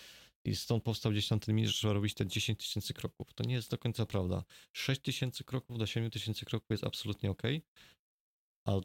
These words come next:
dodanie dodatkowych kroków tak naprawdę zwiększa tylko benefity, ponieważ to jest wasz trening dla serca. To serce zaczyna wtedy regularnie sobie pompować krew, dlatego zmniejszacie potencjalne problemy z sercem w przyszłości.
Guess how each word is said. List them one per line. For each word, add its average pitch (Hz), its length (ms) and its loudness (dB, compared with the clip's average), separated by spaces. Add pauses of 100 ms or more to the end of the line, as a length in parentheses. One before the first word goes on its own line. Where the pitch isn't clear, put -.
(680)
dodanie 101 680 4 (100)
dodatkowych 98 580 0
kroków 160 560 -2
tak 117 160 -2
naprawdę 127 340 -2
zwiększa 127 300 0
tylko 113 240 -2
benefity, 104 640 2 (840)
ponieważ 123 600 2 (480)
to 135 100 4
jest 123 180 4
wasz 107 200 2
trening 117 340 2
dla 104 120 2
serca. - 480 0 (420)
To 117 80 2
serce - 360 0
zaczyna 98 280 0
wtedy 92 300 0
regularnie 123 540 2
sobie 104 240 -2
pompować 98 500 -2
krew, 123 200 0
dlatego 101 360 0
zmniejszacie 107 760 2 (400)
potencjalne 101 500 2
problemy 92 360 0
z - 60 -6
sercem - 300 -2
w - 20 -6
przyszłości. - 580 -2